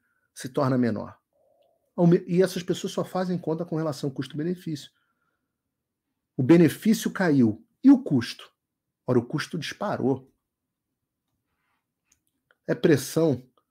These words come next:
de Elon Musk, é pressão de Congresso, é pressão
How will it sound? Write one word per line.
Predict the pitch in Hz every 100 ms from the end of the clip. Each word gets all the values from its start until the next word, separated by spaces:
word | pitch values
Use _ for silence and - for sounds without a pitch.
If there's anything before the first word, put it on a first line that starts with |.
| _ -
de | 127
Elon | 127 113
Musk, | 98 117 120 135
é |
pressão | 131 139 131 151
de | 131
Congresso, | 131 113 107 113 120 120 - _ _ - -
é | 135
pressão | 135 135 131 - 147 147 113